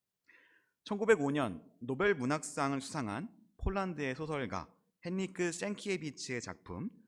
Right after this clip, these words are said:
쿠오 바디스에서는 로마의 박해를 받고 있는 기독교인들의 이야기를 그려내고 있습니다. 이 박해를 피해서 로마를 빠져나가던 베드로가 길 위에서 누군가와 마주치게 됩니다.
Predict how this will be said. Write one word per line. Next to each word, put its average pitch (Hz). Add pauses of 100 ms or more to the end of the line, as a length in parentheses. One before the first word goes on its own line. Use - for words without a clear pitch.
(300)
쿠오 208
바디스에서는 101 (840)
로마의 208
박해를 180
받고 147
있는 120
기독교인들의 113
이야기를 101
그려내고 107
있습니다. - (1200)
이 131
박해를 196
피해서 175
로마를 139
빠져나가던 131
베드로가 92 (460)
길 143
위에서 113 (200)
누군가와 104 (220)
마주치게 104
됩니다. 78